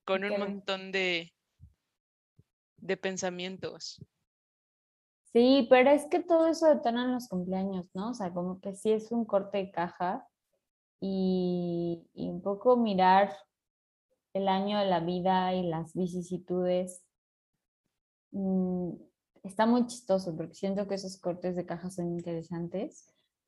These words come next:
Speaker 2: Tengo mi querida agenda que para las que la conocen, que son fans de Querida, pues,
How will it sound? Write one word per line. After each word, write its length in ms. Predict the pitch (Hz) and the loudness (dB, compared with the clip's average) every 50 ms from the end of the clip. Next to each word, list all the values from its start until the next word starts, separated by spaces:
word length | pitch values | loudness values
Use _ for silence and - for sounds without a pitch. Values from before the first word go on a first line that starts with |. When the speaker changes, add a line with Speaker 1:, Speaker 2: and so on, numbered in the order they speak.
| _ _ - | _ _ 4
Speaker 2:
Tengo 680 | 226 226 226 220 220 226 226 226 - - - - _ _ _ _ _ - | 4 4 6 6 4 4 4 4 2 -4 -10 -20 _ _ _ _ _ -6
mi 260 | 190 190 185 175 185 | -2 -2 -2 -2 -2
querida 500 | - 190 180 185 190 196 202 202 196 180 | -2 0 0 0 0 0 0 0 0 0
agenda 600 | 165 - - - 170 170 170 175 190 269 - - _ _ _ _ _ _ _ - | -4 -6 -10 -10 -8 -6 -4 -4 -6 -6 -10 -12 _ _ _ _ _ _ _ -10
que 380 | - 160 156 156 156 151 160 202 - _ _ _ _ _ - - 82 - - - _ _ _ _ _ - | -8 -6 -6 -6 -6 -8 -10 -12 -18 _ _ _ _ _ -20 -18 -16 -14 -16 -16 _ _ _ _ _ -4
para 160 | - 165 170 170 | -4 -2 -2 -2
las 240 | 160 160 - - | -4 -6 -8 -8
que 100 | - 165 160 160 - _ - | -10 -8 -10 -10 -14 _ -4
la 180 | - 185 185 | -2 -2 4
conocen, 640 | 190 202 208 214 208 202 190 180 180 220 247 262 - - 185 - | 4 4 4 4 2 0 0 -2 -2 -2 -6 -8 -10 -18 -20 -20
que 60 | - | -16
son 200 | - 170 170 170 | -12 -12 -10 -8
fans 420 | - 170 165 175 175 170 - _ - | -8 -6 -6 -6 -6 -8 -10 _ -10
de 260 | 175 170 170 165 165 - | -6 -6 -6 -6 -8 -6
Querida, 560 | - 160 160 165 175 175 165 160 165 185 - | -6 -6 -4 -4 -6 -6 -6 -8 -10 -10 -14
pues, 260 | - - - _ _ | -16 -18 -18 _ _